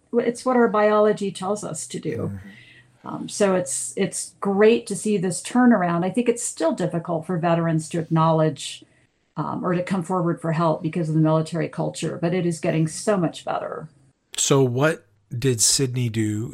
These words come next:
Speaker 2: as a Marine, and what kind of canine was Clyde? 'Cause, uh, canine is kind of an all-encompassing term, but the dogs, you know, are, are trained to do different things.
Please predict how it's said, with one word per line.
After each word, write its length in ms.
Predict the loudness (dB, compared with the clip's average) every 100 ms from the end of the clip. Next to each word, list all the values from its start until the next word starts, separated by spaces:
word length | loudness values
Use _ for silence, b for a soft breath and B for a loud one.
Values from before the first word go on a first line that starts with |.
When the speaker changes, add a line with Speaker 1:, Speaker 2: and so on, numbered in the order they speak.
| -8
Speaker 2:
as 220 | -8 -6
a 60 | -8
Marine, 520 | -8 -8 -8 -10 -10
and 300 | -8 -8 -6
what 120 | -8
kind 200 | -8 -8
of 100 | -8
canine 460 | -8 -6 -6 -6 -8
was 160 | -8
Clyde? 420 | -8 -8 -10 -12
'Cause, 320 | -12 -4 -2 -2
uh, 300 | -8 -12 -8
canine 560 | -4 -2 -2 -2 -4
is 380 | -6 -4 -4 -4 -8
kind 160 | -8
of 60 | -6
an 80 | -8
all-encompassing 720 | -8 -10 -10 -6 -4 -4 -6
term, 320 | -8 -10 -10
but 200 | -12 -12
the 80 | -12
dogs, 580 | -10 -10 -4 0 0 -2
you 80 | -10
know, 80 |
are, 260 | -12 -14 -14
are 180 | -12 -12
trained 340 | -10 -8 -8
to 80 | -10
do 180 | -8 -8
different 400 | -8 -10 -12 -12
things. 580 | -10 -10 -12 -12 -12